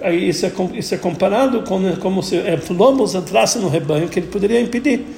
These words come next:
Ou pelo menos ele poderia diminuir um pouquinho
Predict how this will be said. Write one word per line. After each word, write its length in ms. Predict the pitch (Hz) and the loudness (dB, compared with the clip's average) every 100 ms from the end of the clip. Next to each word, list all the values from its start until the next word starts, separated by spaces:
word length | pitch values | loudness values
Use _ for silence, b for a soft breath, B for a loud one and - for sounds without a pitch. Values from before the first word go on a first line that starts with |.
| B B B | B B B
Ou 180 | 202 208 | 4 4
pelo 200 | 202 196 | 4 2
menos 540 | 190 269 262 - - 214 | 4 4 4 0 -2 -2
ele 140 | 170 | -2
poderia 440 | - 165 180 233 | 0 0 2 4
diminuir 600 | 208 160 202 208 214 269 | 2 0 -2 0 2 4
um 80 | 302 | 4
pouquinho 460 | - 175 - 175 | 4 0 2 2